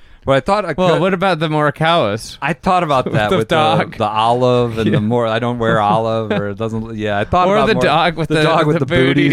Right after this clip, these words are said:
Speaker 2: booties,
Speaker 1: on,
Speaker 2: yeah.
Speaker 1: yeah. Um, I thought maybe you could be Ricky Fowler, just narrating other people's <laughs> trick-or-treating endeavors, 'cause he was just relegated to narrator for that. Like, "Oh, there he is. You got three pieces of candy. Great guy, my friend here."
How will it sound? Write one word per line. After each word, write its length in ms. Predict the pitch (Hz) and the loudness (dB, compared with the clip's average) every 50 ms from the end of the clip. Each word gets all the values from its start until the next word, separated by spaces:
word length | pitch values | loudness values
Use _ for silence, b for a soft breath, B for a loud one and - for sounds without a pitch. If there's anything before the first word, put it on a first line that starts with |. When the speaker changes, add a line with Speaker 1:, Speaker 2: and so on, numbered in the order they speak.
| 160 | 2
Speaker 2:
booties, 20 | 147 | 2
Speaker 1:
on, 320 | 143 143 139 139 139 135 | 2 2 2 2 2 2
Speaker 2:
yeah. 180 | - 160 151 110 | 2 0 0 0
Speaker 1:
yeah. 280 | 104 101 98 95 90 b b b b b b b b _ - | 0 0 0 -2 -2 b b b b b b b b _ 0
Um, 380 | 123 127 127 117 117 113 117 - _ | 0 2 2 2 0 0 -4 -8 _
I 100 | - 131 | -6 -4
thought 220 | - - 180 180 175 | -2 -2 -2 0 0
maybe 240 | 170 170 151 147 139 | 0 0 0 -2 -4
you 180 | 131 123 117 | -6 -8 -10
could 240 | - - 156 147 135 | -6 -4 -2 -2 -2
be 140 | 131 127 117 | -2 -4 -4
Ricky 320 | 107 113 113 - - 117 | -4 -6 -6 -6 -8 -12
Fowler, 480 | - - - 113 101 101 110 117 123 123 | -12 -8 -6 -2 0 0 0 0 -2 -4
just 200 | 117 110 - 113 | -6 -8 -10 -8
narrating 520 | 107 110 110 113 113 117 113 110 107 104 | -6 -4 -2 -2 -2 -2 -2 -4 -4 -6
other 220 | 101 104 104 110 107 | -6 -4 -4 -4 -4
people's 380 | - - 117 - - 131 - - | -6 -6 -8 -8 -10 -12 -12 -10
<laughs> 80 | - | -8
trick-or-treating 680 | - 160 - - 143 127 - - 143 131 127 139 139 139 | -6 -6 -6 -6 -8 -8 -6 -6 -4 -4 -2 -2 -2 -4
endeavors, 540 | 135 139 135 143 143 139 156 165 160 143 - | -4 -2 -2 -2 -2 -2 -4 -6 -8 -8 -8
'cause 160 | - 139 123 | -8 -8 -6
he 100 | 139 139 | -6 -6
was 240 | 127 120 110 - - B B B B B B | -6 -8 -10 -12 -16 B B B B B B
just 180 | - 151 139 135 | -4 -4 -4 -4
relegated 760 | 147 151 147 131 151 151 143 151 160 143 151 151 151 147 143 | -8 -8 -4 -2 0 0 2 0 0 0 2 2 0 0 0
to 80 | 151 | -2
narrator 580 | 131 113 110 120 127 127 131 135 139 139 143 139 | -2 0 0 2 2 2 2 2 2 0 0 -2
for 140 | 120 143 139 | -2 -2 -2
that. 340 | 135 135 139 143 147 - - | 0 2 2 0 0 -2 -4
Like, 240 | - 110 101 104 | -4 -4 -2 -2
"Oh, 300 | 123 160 208 269 254 190 | -4 -4 -4 -4 -4 -4
there 200 | 151 147 165 190 | -4 -2 -2 0
he 120 | 196 220 123 | 0 0 0
is. 180 | 120 95 76 | -2 -2 -6
You 60 | - 123 | -6 -8
got 160 | 127 127 - | -8 -8 -8
three 160 | - 143 139 | -8 -8 -8
pieces 280 | - - 147 - - 135 | -6 -6 -8 -8 -10 -12
of 80 | 120 - | -10 -6
candy. 320 | 131 131 135 135 143 135 | -4 -4 -2 -2 -4 -6
Great 400 | 113 - - 123 123 131 131 - | -8 -6 -4 -4 -4 -4 -4 -6
guy, 320 | - 120 110 113 120 120 131 | -8 -6 -4 -2 -2 -2 -2
my 160 | 135 123 110 | -2 -4 -4
friend 340 | - - 131 123 127 127 113 | -4 -4 -4 -2 -2 -2 0
here." 320 | 113 113 117 127 143 139 | 0 2 2 2 0 -2